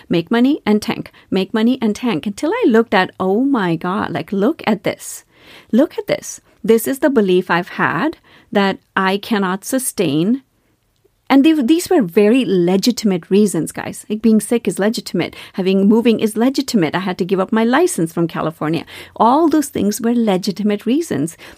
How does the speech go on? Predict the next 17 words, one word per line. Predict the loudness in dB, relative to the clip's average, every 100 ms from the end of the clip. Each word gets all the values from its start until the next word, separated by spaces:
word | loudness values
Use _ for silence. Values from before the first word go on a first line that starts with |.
| _
But | 0
look | 2 4 2 -2
at | -4
that. | -4 -6 -12 _ -2
Look | 2 2 2
at | -2 -2 -2
how | 0 0 -2 -6 -14 _ -2
the | -2
external | 0 -8 -4 -2 2 2 4 2
world | 0 0 -4 -6 -8 -14 _
supported | -6 -2 -2 -4 -4 0 4 4 2 -2 -10 _
my | -4 0 2 2 0 2
internal | 2 0 -2 -2 0 2 0
belief | 0 -2 0 2 0 -2
system | -2 -4 -4 -4 -4 -4 -6
about | -6 -2 -2 -2 -6 _
making | -2 0 0 -2 -4